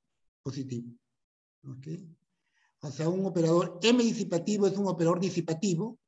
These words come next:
o sea que satisface esta condición, real de A de chis, iota de chis menor o igual que cero para tu chis del dominio, y ainda existe un lambda, tal que la imagen de lambda menos A es todo el espacio chis. Eso es M disipativo.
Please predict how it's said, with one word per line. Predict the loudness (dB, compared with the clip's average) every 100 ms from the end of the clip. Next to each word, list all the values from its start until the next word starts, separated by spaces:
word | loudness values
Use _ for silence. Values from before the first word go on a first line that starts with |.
| _
o | -18
sea | -10
que | -8
satisface | -6 -6 -4 -4 -4
esta | -4 -4
condición, | -2 -4 -2 -2 -2
real | -4 -4 -2 -2
de | -2
A |
de | -4 -6
chis, | -6 -6 -4
iota | -6 -4
de | -6
chis | -4 -4
menor | -4 -2
o | 0
igual | 0
que | -2
cero | -2 -2 -2
para | -6
tu | -8
chis | -8 -6
del | -4
dominio, | 0 0 0 -4 -12 -20 -20 -18 2
y | 6
ainda | 8 8
existe | 8 8 8 8
un | 8 8
lambda, | 6 4 2 -2 -10 -18 _ _ _
tal | 0 0 4
que | 4
la | 6
imagen | 4 4 4 4
de | 4
lambda | 4 4
menos | 2 2 0 0
A | 0 -2 -6
es | -4
todo | -2 0
el |
espacio | -2 -6 -12 -12
chis. | -18 -20 _ _ _ _ _ _
Eso | -2 0
es | 0
M | 0 0
disipativo. | -2 -6 -8 -10 -14